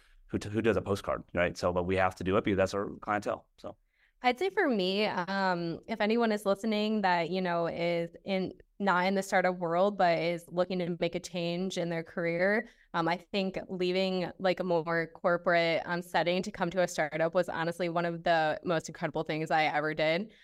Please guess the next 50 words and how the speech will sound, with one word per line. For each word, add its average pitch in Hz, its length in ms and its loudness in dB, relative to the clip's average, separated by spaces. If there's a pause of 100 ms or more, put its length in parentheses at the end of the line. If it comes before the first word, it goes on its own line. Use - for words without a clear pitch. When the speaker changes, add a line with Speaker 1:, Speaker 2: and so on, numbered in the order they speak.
(120)
Speaker 2:
I've 180 180 2
learned 185 540 2
so - 500 2
much. 160 240 0
I 190 60 0
tell 202 160 2
them 180 120 4
all 156 140 2
the 156 80 -2
time, 151 280 -2
like, 160 240 -4
"I've 196 200 4
learned 220 300 0
more 180 180 0
in 175 120 -4
three 175 240 -2
years 160 280 0
than 170 140 -4
I 160 140 -2
did, 165 280 -2
like, 170 240 -2
my 170 200 0
entire 165 360 0
time." 160 300 -4
And 160 80 -2
not 185 200 2
to 269 60 -4
say 214 240 0
anything 180 600 -2
bad 170 340 2
about, 165 360 0
you 175 120 -4
know, 160 100 -2
my 160 160 -2
previous 165 480 -4
job, 156 420 0 (120)
'cause 175 320 -4
I 175 80 2
loved 160 320 0
my 165 100 0
team 156 380 -4
and 151 120 0
I 147 60 0
loved 147 240 0
what 160 80 2
I 151 100 2
did, 165 300 -2
but 160 360 0 (280)
I 202 140 2
just 214 540 0